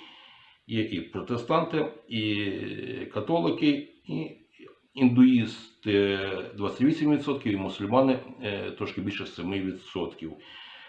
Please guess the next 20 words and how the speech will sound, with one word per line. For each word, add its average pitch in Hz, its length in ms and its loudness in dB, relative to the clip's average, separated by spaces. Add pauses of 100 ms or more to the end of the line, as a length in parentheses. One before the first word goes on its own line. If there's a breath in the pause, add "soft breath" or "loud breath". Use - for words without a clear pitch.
(300 loud breath)
Отже, 107 200 0
історія 139 340 0
Гаяни 127 280 4
та 104 140 -2
гаяно-венесуельського 110 920 0
конфлікту. 113 920 -2
Суперечка - 360 -2
тягнеться 104 440 -2
з 90 60 -8
початку - 500 -4
дев'ятнадцятого 95 680 -2
століття, 131 480 -2 (160)
коли 107 140 0
Венесуела 107 640 0
вступила 113 540 -2
з - 160 -8
ініціативи 98 460 -2
включити 98 380 -8
в - 40 -6
свою 110 260 -4